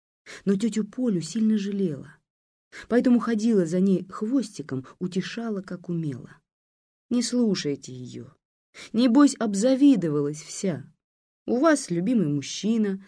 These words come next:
маленький, но доход. У нее совсем ничего». Тетя Поля сидела, пригорюнившись в кресле,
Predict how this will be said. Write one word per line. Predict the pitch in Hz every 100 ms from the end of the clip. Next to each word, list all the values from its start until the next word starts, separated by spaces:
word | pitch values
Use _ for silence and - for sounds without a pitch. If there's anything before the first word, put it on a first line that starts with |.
| -
маленький, | - 247 233 170 -
но | 147 147
доход. | 135 131 - 202 220 214 _ _ _ _ _ _
У | 131
нее | 156 220
совсем | 214 180 - 254 269
ничего». | 233 208 - 139 127 _ _ _ _ _ _ _ _ _ _ - - -
Тетя | 220 202 185
Поля | 180 - 254 240
сидела, | 214 - 156 190 180
пригорюнившись | 170 156 151 143 170 160 147 - 147 -
в |
кресле, | - 143 139 - - -